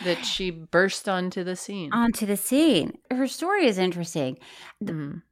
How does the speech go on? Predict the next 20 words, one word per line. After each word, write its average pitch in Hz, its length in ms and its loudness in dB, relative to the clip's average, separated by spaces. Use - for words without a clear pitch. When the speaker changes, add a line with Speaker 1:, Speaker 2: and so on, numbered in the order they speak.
Speaker 2:
the 240 100 0
thing 370 460 0
about 175 340 4
this - 480 -4
documentary - 720 0
and 233 220 6
about 190 280 4
Speaker 1:
Yeah. 120 140 -2
Speaker 2:
Shania 147 320 4
Twain, 110 420 -2
Speaker 1:
Mm-hmm. 123 520 -4
Speaker 2:
I 285 160 4
found 370 640 2
it 359 280 0
a 247 100 0
slightly 277 1120 2
similar 240 960 4
to 175 1040 -2
Jennifer 240 420 2
Lopez's. 160 920 2